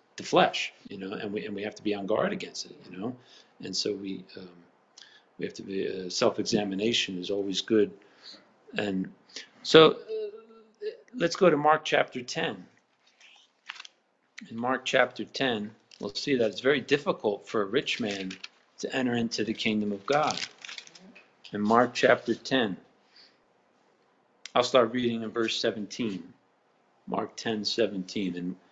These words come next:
when he was gone forth into the way, there came one running and kneeled to him and asked him,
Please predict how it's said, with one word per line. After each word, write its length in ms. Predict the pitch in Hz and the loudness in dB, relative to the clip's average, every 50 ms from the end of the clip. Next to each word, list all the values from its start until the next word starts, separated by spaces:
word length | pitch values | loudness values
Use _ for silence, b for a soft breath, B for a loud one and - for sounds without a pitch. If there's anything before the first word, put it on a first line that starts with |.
| b b b b b b b b _ _ _ _ - | b b b b b b b b _ _ _ _ -6
when 180 | - - 185 | -2 0 2
he 60 | 208 208 | 2 4
was 180 | 175 156 143 | 2 2 2
gone 340 | - - 151 143 147 147 139 | 2 4 4 6 6 4 2
forth 420 | 139 - - 156 147 147 143 - | -2 2 4 6 6 6 4 2
into 280 | 135 127 123 123 - 127 | 0 0 0 -2 -2 -2
the 100 | 113 101 | -2 0
way, 280 | 95 92 92 92 104 117 | 2 2 4 4 4 4
there 140 | 139 135 | 4 2
came 360 | 127 - - 143 143 147 147 139 | 2 2 2 4 4 4 4 2
one 240 | 131 127 131 131 | 2 4 4 4
running 420 | 135 143 165 160 131 98 87 87 90 | 4 4 4 4 2 2 -2 -4 -8
and 140 | 98 107 120 | -12 -12 -10
kneeled 280 | 151 - - - - | -8 -8 -8 -8 -8
to 100 | - 104 | -8 -10
him 160 | 95 95 92 | -10 -10 -10
and 100 | 101 - | -8 -6
asked 300 | 160 185 185 - - - | -6 -4 -4 -6 -6 -6
him, 180 | - - - | -10 -16 -18